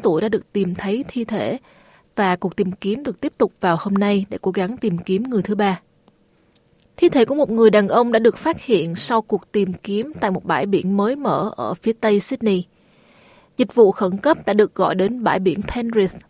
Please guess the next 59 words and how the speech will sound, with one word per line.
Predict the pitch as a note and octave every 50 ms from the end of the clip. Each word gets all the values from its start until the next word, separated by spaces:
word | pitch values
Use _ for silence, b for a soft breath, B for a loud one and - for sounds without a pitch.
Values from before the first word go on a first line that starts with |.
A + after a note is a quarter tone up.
| _
vào | - F#3
ngày | F3 F#3+ F3+
Boxing | F#3+ G3+ A#3 C#4+ - - B3+ A3+ A3
Day | G3 G#3 G#3+ A3 G#3 B B B B B B
sau | - - - D4
khi | C#4 - C4+
các | B3+ - D#4+
nhân | D4+ D4 C4+ B3+
chứng | A#3+ - B3 A3+ A#3 D4 D4
nhìn | C#4+ B3+ A3 G3+
thấy | G#3 G3+ A#3
một | C#4+ C#4+ A3
người | G3+ G3+ F3+
đàn | F3+ F3+ -
ông | - - A3+ G#3+ G#3
lặn | G#3 G#3 G3+ E3 D3 D#3+
xuống | E3+ - - G#3 A3+ B3
nước | C4+ D#4 F4+ E4+ - - _ _ _
nhưng | A3+ A3 G3+ G3
sau | - - G#3+
đó | G3 F#3 F3+ F3 A3
đã | D#3+ - -
không | - G3+ - A3 G3+ G3
nổi | F3+ D3+ D3 F#3
lên. | A3 A3+ A3 G3+ F3+ - _ b b b b b b b b b b b b b b b b b _
Ba | G#3 B3+ D4 D4
thuyền | C#4+ - B3+ A#3+ G#3+
cứu | G3 - B3 C#4+
hộ | C#4+ C4+ B3+ G#3 D3 C3+ -
và | - F3+
hai | - - A3
máy | G#3 G3+
bay | G#3 A3 G#3 G3+
trực | - - F#3 -
thăng | - - B3 B3 A#3 A3+ B B B B B B
đã | - G#3+ G#3+ F#3 G#3+
tham | G3 - C#4+ D4 C#4
gia | C4 C4+ C4 B3+ B3+
tìm | B3 - A#3+ G#3+ G3
kiếm | F#3+ - - G#3+ A3 C4
cùng | - - B3 G3+ F#3+
lực | F#3 F#3 F3+
lượng | F#3 E3 D3
cảnh | - F3 D#3+
sát. | F#3 - - C#4 D4 E4 - _ b b b b b b b b b b b b
Tuyến | - G3+ A3 B3+
đường | C4+ A#3+ F#3+
thủy | F#3+ G3+ F3+ -
này | F#3+ A3+ A#3 G#3 F3+
đồng | F#3 F3+ F#3
thời | - - G3 F#3 F3
đã | E3+ E3+
bị | F#3+ G3+
đóng | - F3+ F3+ G#3
cửa | B3 - G3+ D#3+ - D#3+
đối | F3+ F#3+ F#3 F#3+
với | G3 G3 G3+
công | - A3+ G3 F#3
chúng. | E3+ F#3 E3+ F#3+